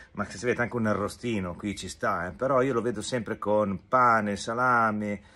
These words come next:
formaggi freschi e chiaramente la buona compagnia. Vini semplici e piacevoli, quindi vino,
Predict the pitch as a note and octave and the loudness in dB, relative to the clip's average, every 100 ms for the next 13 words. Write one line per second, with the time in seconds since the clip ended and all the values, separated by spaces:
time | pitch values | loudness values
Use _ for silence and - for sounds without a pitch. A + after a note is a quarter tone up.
0 | - _ - A2 B2 G2 A#2 D3 D3+ - | -20 _ -4 0 0 0 -2 0 0 -2
1 | - C3 C3+ C#3+ A#2+ A#2+ A2 G#2 G#2 G2+ | -8 -6 -6 -2 0 0 -2 -2 -2 -4
2 | F#2+ E2+ G2+ F2 D#2 - - - - C#3+ | -6 -8 -8 -10 -12 -18 -20 -20 -8 -4
3 | C3 A2+ D#3 C#3+ B2+ C#3+ - E3 - F#3 | -4 0 0 0 -4 -6 -6 -8 -4 2
4 | D#3 A2 G2+ - - - C3+ A2+ G#2 - | 4 4 0 -8 -16 -8 -4 -4 -6 -10
5 | _ _ _ _ _ _ _ _ _ _ | _ _ _ _ _ _ _ _ _ _
6 | _ _ _ _ _ - _ _ _ - | _ _ _ _ _ -20 _ _ _ -20
7 | - - C#3+ D#3+ C3 G#2 | -20 -4 0 2 2 0